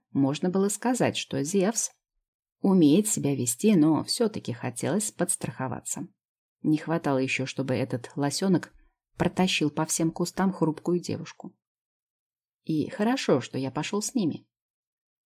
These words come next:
Зевс вёл себя прилично ровно до тех пор, пока на него с лаем не бросилась какая-то карманная шавка. Видимо, гордость не позволила ему оставить это без ответа, и Зевс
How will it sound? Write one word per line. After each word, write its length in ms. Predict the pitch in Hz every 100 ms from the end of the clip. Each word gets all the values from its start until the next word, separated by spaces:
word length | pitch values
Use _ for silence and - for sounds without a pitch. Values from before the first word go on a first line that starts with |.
| -
Зевс 600 | 165 170 247 294 - - _ _ -
вёл 240 | 160 202
себя 280 | 202 214 226
прилично 640 | - 302 185 - - 151
ровно 400 | 160 165 147 139
до 140 | 131 123
тех 260 | 131 117
пор, 240 | - 156 214
пока 340 | - 143 190
на 100 | 196
него 340 | 139 123 139 151
с 120 | -
лаем 480 | 147 143 139 180 - _ _ -
не 220 | 156 175
бросилась 580 | 156 156 185 175 143 -
какая-то 480 | 135 - 156 151
карманная 600 | 160 - 190 180 175 180
шавка. 460 | 208 - - - - - _ _ _ _ _ _ _ _ -
Видимо, 560 | 175 208 214 214 214 -
гордость 720 | 156 175 160 - 117 - -
не 160 | - 165
позволила 580 | 175 180 190 208 196 151
ему 420 | 139 156 175 - _ _ -
оставить 760 | 180 - - - 127 170 - -
это 220 | 175 226
без 200 | 226 226
ответа, 520 | 170 - 113 - -
и 140 | - 165
Зевс 520 | 180 247 - - -